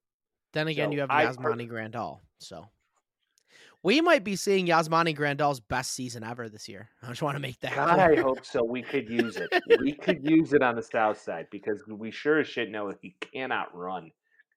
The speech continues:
Speaker 2: What,
Speaker 1: Nope.
Speaker 2: could they have, like, a, a permanent pinch runner? That'd be a
Speaker 1: Yeah,
Speaker 2: nice
Speaker 1: you know
Speaker 2: rule.
Speaker 1: how, you know how, like, when you, like, hurt your foot or something in, like, gym softball or kickball,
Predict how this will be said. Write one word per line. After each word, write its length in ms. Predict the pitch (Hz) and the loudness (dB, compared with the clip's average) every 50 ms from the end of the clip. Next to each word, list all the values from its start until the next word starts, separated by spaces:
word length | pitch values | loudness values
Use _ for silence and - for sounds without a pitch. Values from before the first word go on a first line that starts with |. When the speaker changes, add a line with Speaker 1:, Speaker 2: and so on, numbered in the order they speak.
| _ _ - - - - | _ _ -20 -20 -18 -6
Speaker 2:
What, 140 | 131 147 143 | -4 -2 0
Speaker 1:
Nope. 140 | 147 156 | 0 -2
Speaker 2:
could 140 | 160 170 165 | -2 -2 0
they 100 | 165 160 151 | 0 2 2
have, 180 | 180 196 214 | 2 0 2
like, 160 | 220 202 - | 0 0 2
a, 240 | 160 131 110 98 - _ - - | 2 2 2 0 -2 _ -6 -6
a 60 | - | -6
permanent 580 | - - - 143 135 139 147 147 147 135 - _ _ - - | -6 -6 -6 -4 -4 -2 -2 -4 -4 -4 -6 _ _ -12 -10
pinch 280 | 143 139 135 - - | -10 -10 -10 -12 -12
runner? 400 | 120 117 110 110 120 139 151 151 _ _ _ _ _ _ _ - | -8 -6 -6 -6 -6 -8 -10 -12 _ _ _ _ _ _ _ -8
That'd 120 | 151 151 | -6 -2
be 120 | 156 151 190 | 0 0 2
a 40 | |
Speaker 1:
Yeah, 180 | 247 269 262 208 | 4 4 4 4
Speaker 2:
nice 20 | |
Speaker 1:
you 160 | 175 214 240 254 | 4 0 -2 0
know 220 | 277 302 311 330 | 0 0 2 2
Speaker 2:
rule. 20 | |
Speaker 1:
how, 320 | 330 330 339 330 320 247 - - | 2 2 2 0 0 -2 -6 -6
you 120 | 214 240 | -4 -2
know 100 | 254 269 | 0 2
how, 160 | 294 311 311 | 2 2 2
like, 180 | 302 294 262 - | 0 -2 -6 -6
when 120 | 247 233 | -6 -4
you, 100 | 220 202 | -4 -2
like, 160 | 180 165 147 | -2 -2 -4
hurt 300 | 127 117 110 135 143 - | -6 -8 -6 -6 -6 -6
your 120 | 117 135 123 | -4 -8 -10
foot 260 | - - 131 135 143 | -8 -6 -6 -4 -4
or 100 | 143 135 | -4 -8
something 380 | 131 - 147 135 139 - 170 160 131 | -8 -8 -10 -10 -10 -8 -8 -6 -6
in, 140 | 135 135 131 | -6 -10 -10
like, 200 | 120 113 117 - | -12 -12 -14 -14
gym 360 | - 135 131 135 131 135 127 | -14 -12 -10 -10 -10 -10 -10
softball 540 | - - 131 113 117 117 _ - 139 127 127 | -12 -10 -8 -8 -8 -8 _ -8 -8 -6 -6
or 120 | 107 104 | -8 -8
kickball, 540 | _ - 127 113 _ - 131 131 131 139 | _ -16 -18 -18 _ -10 -6 -6 -6 -6